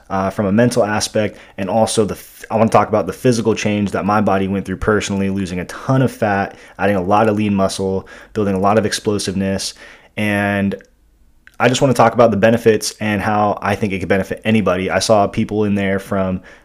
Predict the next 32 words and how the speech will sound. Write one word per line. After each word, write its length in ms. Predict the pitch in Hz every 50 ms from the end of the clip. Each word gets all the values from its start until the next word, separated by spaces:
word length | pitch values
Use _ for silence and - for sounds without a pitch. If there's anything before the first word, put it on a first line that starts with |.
| _ _ _ -
as 220 | 104 101 98 -
literally 640 | 92 107 107 110 123 127 127 120 107 101 98 95 92
five, 380 | 90 - - 123 110 107 107 -
six, 240 | - 113 104 - -
seven, 200 | 113 107 107 107
eight-year-olds, 520 | 110 113 107 120 120 120 120 123 117 110
and 100 | 107 98
I 60 | 95
saw 180 | 95 - 107 101
people 400 | 98 - 113 104 - 104 - -
up 140 | - 101 -
in 100 | 101 95
their 140 | 92 92 92
seventies 500 | - 120 117 107 101 95 92 87 85 85
up 140 | 90 82 -
in 80 | 85
there. 300 | 85 82 82 82 85 - - - - - - _ -
So 340 | - - 110 107 104 104
there's 260 | 95 95 107 107 104 101
no 240 | 120 131 143 143 143
ex-, 260 | - - - - -
literally 400 | 123 127 143 143 143 131 123 113
no 220 | 107 107 113 123 123
excuse 480 | 120 - - 113 110 110 104 - - -
of 160 | - 92 87
why 400 | 101 101 101 104 104 104 98 95 - - - - _
you 200 | - 104 113 113
can't, 480 | 95 - - 113 110 107 107 104 - - _
you 100 | 101 98
know, 100 | 98 95
get 220 | 92 87 98 117 -
into 800 | 107 113 110 104 95 - - 107 104 101 101 101 101 98 98